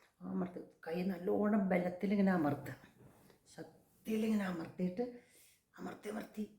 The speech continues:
അമർത്തി, അമർത്തി, അമർത്തി. ഇപ്പം ഈ ത-, വിരലുകളൊക്കെ ബാക്കിലേക്ക് ഇങ്ങനെ വരണം.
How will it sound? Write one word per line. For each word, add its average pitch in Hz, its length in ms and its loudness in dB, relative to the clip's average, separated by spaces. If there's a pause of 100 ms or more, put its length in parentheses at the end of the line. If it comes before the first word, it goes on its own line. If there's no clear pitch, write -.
(140)
അമർത്തി, 196 380 -2
അമർത്തി, 214 320 0 (140)
അമർത്തി. 196 400 -4 (480)
ഇപ്പം - 180 0
ഈ 226 80 8 (220)
ത-, 214 240 2
വിരലുകളൊക്കെ 190 720 6 (120)
ബാക്കിലേക്ക് 180 600 4
ഇങ്ങനെ 190 220 8
വരണം. 156 280 4